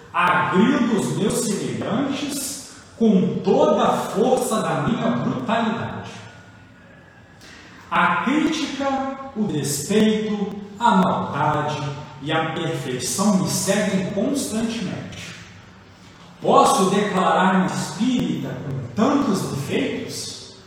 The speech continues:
Olha a indagação desse indivíduo. O venerável orientador espiritual respondeu sereno: "Eu também, meu amigo. Ainda estou em meio de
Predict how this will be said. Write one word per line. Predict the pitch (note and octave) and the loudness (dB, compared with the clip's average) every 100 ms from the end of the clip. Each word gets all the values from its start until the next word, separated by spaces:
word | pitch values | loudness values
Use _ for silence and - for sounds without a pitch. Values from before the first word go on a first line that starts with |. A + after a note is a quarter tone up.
| - - - - - - - - - - | -20 -20 -20 -20 -20 -20 -20 -20 -20 -14
Olha | B2 C3+ C#3 | -8 -6 -4
a | |
indagação | C#3+ C#3 C3 - C3+ - A#2+ A#2 | -4 -4 -6 -6 -8 -8 -10 -10
desse | A2+ B2+ | -8 -8
indivíduo. | C3 G#2+ G2+ F#2+ - - - - - - - - - - - - - - - - - - - | -8 -8 -10 -12 -14 -18 -20 -20 -20 -20 -20 -20 -20 -20 -20 -20 -20 -20 -20 -20 -20 -20 -10
O | F3 | -2
venerável | G3 G3+ G3 - A3+ G#3 G3+ G3 | 2 4 4 4 4 6 6 4
orientador | G#3 G3 - D#3 F3 F3+ | 4 2 0 -2 -2 -2
espiritual | - F3 E3 C#3+ D3+ F3+ | -4 -4 -4 -4 -2 0
respondeu | F#3+ F#3 F#3+ E3 E3+ | 2 0 0 -2 -2
sereno: | - - B2 A#2+ - - - - - - - - - - - - - - - - - - | -4 -4 -4 -4 -6 -10 -12 -16 -18 -20 -20 -20 -20 -20 -20 -20 -20 -20 -20 -20 -10 4
"Eu | F#3 G#3 C4+ - | 6 8 6 4
também, | D4 G3+ G#3+ G3 F#3+ - | 4 4 4 6 6 4
meu | D3+ C#3+ | 2 0
amigo. | C3 A2 - - - - - - - - - - - - - - | -2 -4 -8 -10 -14 -16 -18 -20 -20 -20 -20 -20 -20 -20 -16 0
Ainda | D#3 F#3+ G#3 G#3 | 2 4 4 4
estou | F#3 - F#3+ G3+ | 2 0 0 2
em | G3 E3+ | 2 2
meio | F#3 A3 F#3+ | 4 4 2
de | - | 0